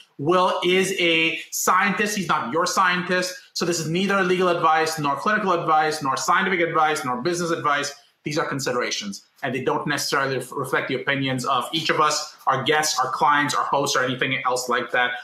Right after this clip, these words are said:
our customers, um, or our companies. Um, if you like what you hear, and this is important, please like, leave a comment, please subscribe. Uh, please ask our guests questions. You can always find me on Twitter, Darshan Talks, or just go to our website, darshan talks dot com. Um,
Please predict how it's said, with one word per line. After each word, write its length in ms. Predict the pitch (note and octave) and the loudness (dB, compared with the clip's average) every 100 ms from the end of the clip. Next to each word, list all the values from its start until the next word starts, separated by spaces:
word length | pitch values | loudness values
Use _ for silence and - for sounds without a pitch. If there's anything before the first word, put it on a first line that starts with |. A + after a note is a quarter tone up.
| - | -2
our 160 | - | 0
customers, 800 | - D3+ - D3 C3+ C3+ - - - - | 2 2 2 2 2 2 -2 -8 -18 0
um, 380 | D3 C3 B2+ C3+ | 2 4 2 2
or 40 | |
our 140 | C3 C3 | 0 2
companies. 600 | C3+ - A2 G2+ - - _ _ | 0 0 -2 -4 -10 -16 _ _
Um, 580 | F#3 D#3+ D3 C#3+ D3 - - _ _ _ _ _ - | 2 4 4 2 0 -4 -12 _ _ _ _ _ -8
if 100 | - | -2
you 60 | |
like 180 | E3 E3+ | 0 2
what 120 | F3 D#3+ | 0 -2
you 40 | |
hear, 140 | D#3+ | -2
and 120 | C3 B2 | -2 -2
this 120 | C#3 | -4
is 80 | D3 | -6
important, 420 | C3+ C#3 C#3 B2 | -4 -4 -2 -6
please 220 | - B2+ | -8 -4
like, 220 | B2+ C3 | -4 -4
leave 140 | B2 A#2 | -4 -6
a 40 | |
comment, 400 | A#2 A#2+ A#2+ B2 | -2 -2 0 -4
please 140 | A#2+ A#2 | -6 -4
subscribe. 640 | A#2+ - - C3 B2+ B2+ - - | -4 -4 0 2 2 -2 -8 -8
Uh, 220 | C3+ C3+ D3 | -2 -2 -2
please 280 | F#3 F3+ | 0 0
ask 340 | E3 D3+ D3 D3+ | 2 2 0 0
our 140 | C#3 | 0
guests 300 | B2 B2+ - | 0 -2 -2
questions. 500 | D#3+ C#3+ - D3 C#3 - - | 0 0 -2 -4 -4 -10 -8
You 100 | E3 | -2
can 80 | F#3 | 2
always 300 | E3+ F3+ E3+ | 4 4 4
find 240 | F#3 D#3+ | 2 2
me 100 | D#3+ | 2
on 160 | D3+ C3+ | 0 -2
Twitter, 340 | - E3 D#3+ | 0 2 2
Darshan 480 | D3 C3+ C3+ C#3+ E3 | 2 0 0 0 0
Talks, 320 | D3+ D3+ - - - - | 2 2 0 -6 -10 -4
or 80 | |
just 220 | C#3+ E3 E3+ | 0 2 2
go 100 | D3+ | 2
to 80 | |
our 100 | D3 | 2
website, 420 | C3 C#3 - C3 B2+ | 2 0 0 0 0
darshan 400 | B2 - B2+ B2+ | 0 0 0 0
talks 260 | C3 - | -2 0
dot 200 | B2+ A#2+ | -2 -2
com. 320 | - A#2+ G#2 G#2 - - - - | 0 0 0 -6 -14 -20 -10 -2
Um, 460 | F3 F3 E3+ E3+ | 2 2 0 -4